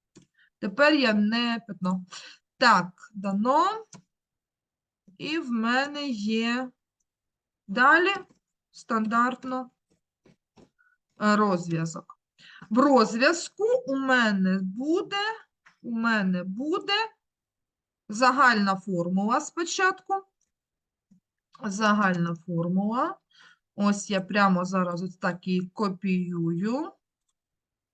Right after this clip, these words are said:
Ось вона, загальна формула.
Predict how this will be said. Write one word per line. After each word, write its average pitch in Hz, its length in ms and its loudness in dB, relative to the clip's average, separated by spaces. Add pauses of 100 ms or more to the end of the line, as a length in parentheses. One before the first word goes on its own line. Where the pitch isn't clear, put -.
(1000)
Ось 190 400 0
вона, 175 440 2
загальна 180 600 0
формула. 359 600 2